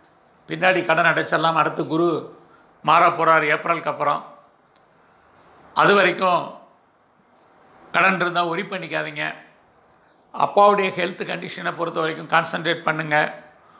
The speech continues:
உங்களுடைய ஹெல்த் கண்டிஷன்லையுமே கொஞ்சம் பொறுமையா, கவனமா இருங்க. பின்னாடி நல்ல ஒரு career உங்களுக்கு இருக்கு. Job இருந்துகிட்டே இருக்கு.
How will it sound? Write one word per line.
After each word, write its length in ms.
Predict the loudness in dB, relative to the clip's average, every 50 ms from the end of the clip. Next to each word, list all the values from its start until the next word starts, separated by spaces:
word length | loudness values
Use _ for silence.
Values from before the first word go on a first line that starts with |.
| _ _ _ _ _ -10
உங்களுடைய 560 | -4 -4 0 2 4 4 4 4 2 0 0
ஹெல்த் 40 | -2
கண்டிஷன்லையுமே 1120 | -4 -6 -4 -4 -4 -4 -4 -8 -6 -6 -6 -4 -6 -6 -6 -4 -2 -2 0 -2 -2 -4 -8 -14 -20 -20 _ _ _ _ _ _ _ _ _ _ _ _ _ _ _ _
கொஞ்சம் 280 | -2 -2 0 0 -2 0
பொறுமையா, 520 | 0 0 0 0 0 0 2 2 0 0
கவனமா 380 | 0 -2 0 0 0 2 2 0
இருங்க. 460 | 0 0 -4 -6 -6 -6 -6 -6 -6 -8 -14 -20 _ _ _ _ _ _ _ _ _ _ _ _ _ _ _ _ _ _ _ _ _ _ _ _ -20 -20 -20 -20 -20 -20 -20 -20 -20 -20 -20 -20 -20 -20 -20 -20 -20 -20 -20 -20 -14 -4
பின்னாடி 360 | -2 0 2 4 4 4 4 6
நல்ல 280 | 4 2 4 4 2
ஒரு 140 | 2 2 0
career 360 | 0 0 0 2 4 2 2
உங்களுக்கு 360 | 0 0 -4 -4 -6 -4 -4
இருக்கு. 540 | -6 -6 -4 -4 -4 -4 -4 -6 -12 -20 -20 _ _ _ _ _ _ _ _ _ _ _ _ _ _ _ _ _ _ _ _ -20 -20 -20 -20 -14 -6 -2
Job 280 | 2 4 4 4 4
இருந்துகிட்டே 540 | 2 -2 -2 -4 -4 -4 -4 -4 -6 -6 -6
இருக்கு. 400 | -6 -8 -10 -14 -16 -16 -16 -18